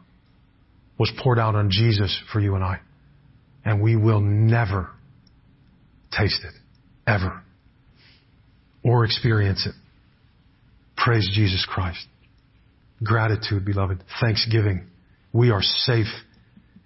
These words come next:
in the midst of this storm. We are on the ark right now while it's pouring outside. But secondly,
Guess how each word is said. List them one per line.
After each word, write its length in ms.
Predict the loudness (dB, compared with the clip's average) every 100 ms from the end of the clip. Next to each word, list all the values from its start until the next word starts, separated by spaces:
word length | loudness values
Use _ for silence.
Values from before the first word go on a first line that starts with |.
| -20 -4
in 120 | 0
the 80 | 2
midst 280 | 2 0 -2
of 80 | -2
this 160 | -2
storm. 280 | 0 0 2
We 120 | 2
are 120 | 2 2
on 180 | 0
the 140 | 0 0
ark 280 | 0 0 -2 -8 -4
right 240 | -2 -4 -4
now 260 | -6 -6 -14 _ _ _ -4
while 140 | -2
it's 140 | -2 -4
pouring 400 | -4 0 2 0
outside. 420 | -2 -4 -6 -8 -14 _ _ _ _ _ _ _ _ _ _ _ _ _ _ _ _ _ _ _ _ -10
But 100 | -6
secondly, 640 | -2 0 0 0 -2 -6